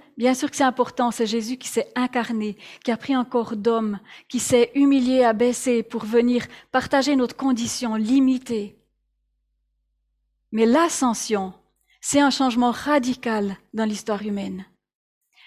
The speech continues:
Parce que, en montant au ciel, Jésus était fait de chair et d'eau. Jésus est le premier homme qui est monté au ciel et qui y est encore.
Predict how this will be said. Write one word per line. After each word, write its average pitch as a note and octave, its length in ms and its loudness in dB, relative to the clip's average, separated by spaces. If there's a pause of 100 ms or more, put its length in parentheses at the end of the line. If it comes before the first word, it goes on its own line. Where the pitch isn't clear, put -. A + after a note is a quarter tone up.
(160)
Parce C4+ 300 -2
que, B3 300 0 (480)
en G#3+ 100 0
montant C#4 560 4
au B3 60 0
ciel, A#3 500 -2 (460)
Jésus B3 680 -2
était A#3 240 -2
fait B3+ 220 0
de A3 140 -2
chair A#3+ 480 -2
et A#3 80 -6
d'eau. G3+ 260 -8 (720)
Jésus B3+ 680 0
est C#4+ 140 6
le A#3+ 160 4
premier D4 600 2
homme A3+ 460 0 (1500)
qui - 180 -2
est A#3+ 180 4
monté C4 600 2
au B3 80 -4
ciel G3+ 460 -6 (1000)
et A#3 80 -2
qui A#3 200 -6
y A#3 100 0
est B3+ 160 -4
encore. A3+ 560 -8